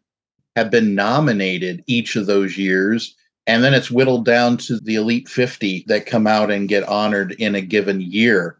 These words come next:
So you're in some great company that join an alumni of about nine hundred winners over the past two decades. So you're joining some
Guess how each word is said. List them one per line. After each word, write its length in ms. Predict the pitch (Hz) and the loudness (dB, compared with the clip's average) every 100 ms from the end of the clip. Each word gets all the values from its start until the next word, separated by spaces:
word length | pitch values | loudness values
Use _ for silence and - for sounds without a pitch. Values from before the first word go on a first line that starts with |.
| _ | _
So 400 | - - 101 98 92 - | -12 -2 2 2 0 -4
you're 200 | 104 110 | -6 -2
in 200 | 117 117 | -2 -2
some 200 | - 110 | -4 -2
great 280 | 113 113 - | 0 -2 -2
company 420 | 120 117 123 120 | -2 0 0 2
that 260 | 107 107 - - _ | 0 -2 -4 -20 _
join 260 | 143 135 131 | 0 2 4
an 100 | 113 | 4
alumni 1000 | 104 107 151 196 151 110 101 104 127 143 143 _ _ - | 4 4 4 4 2 2 2 0 -2 -4 -8 _ _ -2
of 420 | 110 107 104 98 | 0 2 0 -2
about 420 | 113 98 113 101 | -2 2 2 0
nine 300 | 104 117 113 | -2 -2 -2
hundred 540 | 104 120 190 170 120 101 | -2 0 0 2 0 -2
winners 500 | 104 101 104 107 117 | -4 -4 -4 -2 0
over 300 | 107 101 104 | 0 0 -2
the 120 | 104 | -2
past 380 | 120 110 - - | -2 -2 -2 -8
two 160 | 123 | -6
decades. 640 | 107 110 135 90 78 67 - | -2 -2 -2 -6 -8 -10 -10
So 480 | - 101 95 92 95 | -2 2 2 2 -2
you're 140 | 95 | -4
joining 400 | 90 110 104 98 | -4 -2 -2 -4
some 240 | - 98 | -6 -8